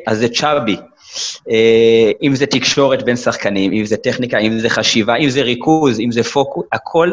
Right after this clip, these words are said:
זה צ'אבי. אה, שולט בקצב המשחק, מנהל את המשחק.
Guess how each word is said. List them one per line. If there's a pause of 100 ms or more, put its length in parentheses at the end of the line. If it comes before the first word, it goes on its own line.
זה
צ'אבי. (720)
אה,
שולט
בקצב
המשחק,
מנהל
את
המשחק.